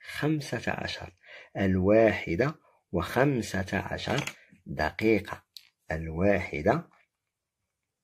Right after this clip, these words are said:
وخمسة عشر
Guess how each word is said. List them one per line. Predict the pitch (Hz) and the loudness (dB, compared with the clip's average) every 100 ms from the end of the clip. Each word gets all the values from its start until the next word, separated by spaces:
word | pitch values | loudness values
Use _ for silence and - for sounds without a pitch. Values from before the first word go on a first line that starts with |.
| _ _ _ _ - - _ - - - - _ _ _ _ _ - | _ _ _ _ -14 -14 _ -14 -12 -12 -16 _ _ _ _ _ -16
وخمسة | 92 110 113 104 92 - | -4 -2 0 0 -2 -2
عشر | - 92 101 143 | -6 0 0 0